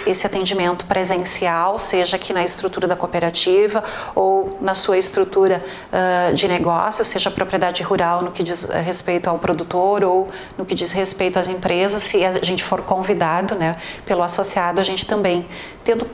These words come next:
todo esse cuidado, como máscara, né, o álcool gel sempre presente, né, a distância, o respeito à distância. Então, mantendo todos esses cuidados, a gente procura atender o associado. Então, no que diz respeito também ao crédito, tá, Grace?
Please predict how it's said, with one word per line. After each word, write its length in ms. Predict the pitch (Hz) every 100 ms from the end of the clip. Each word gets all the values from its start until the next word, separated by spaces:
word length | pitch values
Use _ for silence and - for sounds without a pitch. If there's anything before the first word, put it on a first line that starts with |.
| - -
todo 220 | 285 302
esse 160 | -
cuidado, 560 | - 208 185 180 202 196
como 280 | - 196 185
máscara, 920 | 180 170 190 202 190 - 196 185 185
né, 360 | 180 175 190 185
o 200 | 185 180
álcool 260 | 180 180
gel 260 | 180 185 180
sempre 260 | 185 190 -
presente, 840 | 185 175 170 196 196 185 185 208
né, 220 | 185 185 180 - -
a 140 | 180
distância, 720 | 180 190 - 208 190 196 196
o 40 | 160
respeito 540 | 202 202 - 180 185
à 40 | 175
distância. 560 | 185 - 190 185 185
Então, 240 | 190 196 190 - -
mantendo 360 | 233 226 240 233
todos 240 | 262 262
esses 180 | - -
cuidados, 420 | 240 214 196 190
a 40 | 196
gente 180 | 202 -
procura 400 | 202 - 208 190
atender 300 | 202 185 180
o 180 | 180
associado. 720 | 175 170 185 - 156 131 - - - - - - - -
Então, 120 | 311
no 80 | 294
que 80 | 262
diz 160 | 247
respeito 420 | 240 240 233 220
também 280 | - 208 196
ao 100 | 190
crédito, 580 | 190 196 170 180 180 -
tá, 160 | - 190
Grace? 500 | 196 180 175 -